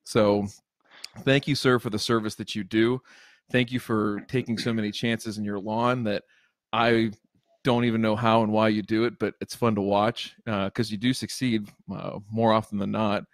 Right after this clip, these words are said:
not by luck, but I think just, you know, can you continuing to learn and build your skills and build your knowledge and experience. And like I said, I just appreciate that. So I think this will be very fun.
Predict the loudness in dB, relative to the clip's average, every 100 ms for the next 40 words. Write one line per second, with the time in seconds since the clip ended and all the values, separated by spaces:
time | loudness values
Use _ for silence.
0 | _ _ _ _ 0 2 4 2 6 6
1 | 6 2 0 0 -2 -4 -8 -12 -8 -2
2 | -2 0 -2 -4 -4 -2 0 0 0 0
3 | 2 0 -2 -2 -2 -6 -4 -2 0 -2
4 | -4 -2 -4 -2 -2 -2 -2 -4 -6 -10
5 | -6 -4 -2 -4 -4 -6 -6 -8 _ _
6 | _ _ _ -10 -4 -4 -4 -6 -12 -12
7 | -12 -10 -14 -10 -2 2 2 2 -6 -4
8 | -6 -4 -8 -4 -4 -6 -12 -20 _ _
9 | 2 4 4 2 0 0 -4